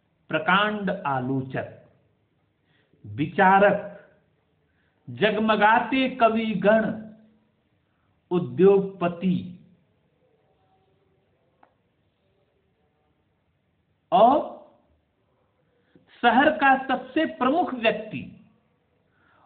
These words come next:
और उसके साथ जुलूस में शहर का कुख्यात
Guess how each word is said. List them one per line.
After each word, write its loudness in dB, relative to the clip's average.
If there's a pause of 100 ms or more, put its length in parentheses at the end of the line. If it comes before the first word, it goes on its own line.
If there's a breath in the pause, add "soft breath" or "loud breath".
(160)
और 6
उसके -2
साथ -2 (160)
जुलूस -4
में -8 (2000)
शहर 4
का 2
कुख्यात -4